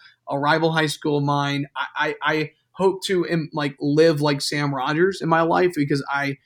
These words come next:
just admire his work ethic and his, um, relentless pursuit of, of chasing after being excellent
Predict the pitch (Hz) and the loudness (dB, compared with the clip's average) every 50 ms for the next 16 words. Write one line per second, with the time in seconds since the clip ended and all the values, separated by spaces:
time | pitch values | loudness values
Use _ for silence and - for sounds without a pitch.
0 | _ _ _ _ _ _ _ - 147 170 175 175 - 151 143 147 151 151 151 160 | _ _ _ _ _ _ _ -2 2 2 2 2 2 -2 0 0 2 2 2 2
1 | 160 160 147 139 143 156 143 139 123 131 139 139 135 - 151 156 160 - - 185 | 4 2 2 0 0 -2 -4 -4 -2 -2 0 0 -2 0 0 -2 -2 0 -2 -2
2 | 180 180 - - 143 139 135 135 139 139 135 135 131 131 - _ _ _ _ _ | -4 -4 -6 -10 -8 -6 -6 -6 -4 -4 -2 -2 -4 -4 -8 _ _ _ _ _
3 | _ _ _ - 123 123 120 113 - - _ _ _ _ _ 165 156 165 156 156 | _ _ _ -12 -10 -10 -10 -10 -12 -16 _ _ _ _ _ -4 -2 -2 0 2
4 | 170 185 175 180 180 175 - - - 180 156 - - - 160 165 151 151 - 143 | 2 2 2 0 -2 -2 -2 -2 0 0 0 0 0 2 4 4 4 2 0 -4
5 | 139 135 131 131 131 - - 139 135 135 - 165 156 151 147 151 147 147 143 143 | -4 -4 -4 -6 -8 -10 -8 -8 -8 -6 -2 -2 -2 -2 -2 -2 -4 -2 -2 -2
6 | 143 143 147 139 135 143 143 147 147 - 123 143 - - - 135 131 123 117 - | -2 -2 -2 -2 0 0 -2 -2 -2 -6 -8 -8 -6 -6 -6 -6 -8 -10 -14 -16
7 | - | -14